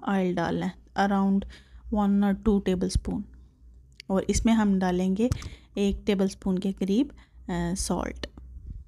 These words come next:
और ये मैंने दो मैकरोनीज ली हैं, एल्बो मैकरोनी है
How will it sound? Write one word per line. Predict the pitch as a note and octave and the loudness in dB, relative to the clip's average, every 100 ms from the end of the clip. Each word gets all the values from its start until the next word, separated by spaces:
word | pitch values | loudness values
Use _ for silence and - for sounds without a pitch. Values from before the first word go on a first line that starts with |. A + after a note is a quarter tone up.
| - _ - - F#3+ | -20 _ -20 -6 4
और | G3 G#3 | 6 6
ये | G3+ A3 | 4 6
मैंने | A#3+ A#3+ | 6 6
दो | F#3+ A3+ | 4 6
मैकरोनीज | C#4 C#4 A3+ A3+ A3+ A#3 A3+ | 6 6 2 4 2 0 -2
ली | A3 | 0
हैं, | A3 A3+ - - - | -2 -4 -12 -12 0
एल्बो | G3+ G3+ A#3 | 4 6 6
मैकरोनी | C4 A#3 A3+ G#3 G#3 G#3 | 6 4 2 2 0 0
है | G#3 | 0